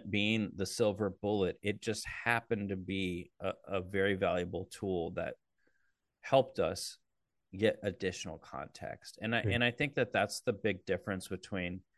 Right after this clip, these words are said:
Speaker 1: open source information, publicly accessible information, that's all out there. But
Speaker 2: Yeah.
Speaker 1: the analyst is what puts together the O S N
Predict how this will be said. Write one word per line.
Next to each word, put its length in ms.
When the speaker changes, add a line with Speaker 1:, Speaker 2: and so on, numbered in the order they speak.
Speaker 1:
open 240
source 280
information, 760
publicly 420
accessible 520
information, 720
that's 220
all 360
out 280
there. 280
But 60
Speaker 2:
Yeah. 100
Speaker 1:
the 320
analyst 480
is 140
what 240
puts 440
together 560
the 160
O 140
S 220
N 260